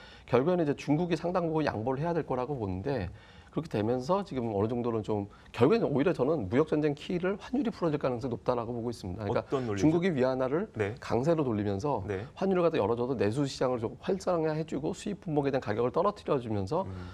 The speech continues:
Speaker 1: 수출 더 많이 받-, 그러니까 수입을 많이 할 수 있는 그런
Speaker 2: 네네.
Speaker 1: 방향이 되면서 타협을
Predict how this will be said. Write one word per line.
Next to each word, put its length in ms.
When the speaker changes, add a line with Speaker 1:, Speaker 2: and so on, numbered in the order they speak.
Speaker 1:
수출 260
더 160
많이 340
받-, 140
그러니까 160
수입을 300
많이 160
할 100
수 140
있는 240
그런 160
Speaker 2:
네네. 160
Speaker 1:
방향이 200
되면서 420
타협을 640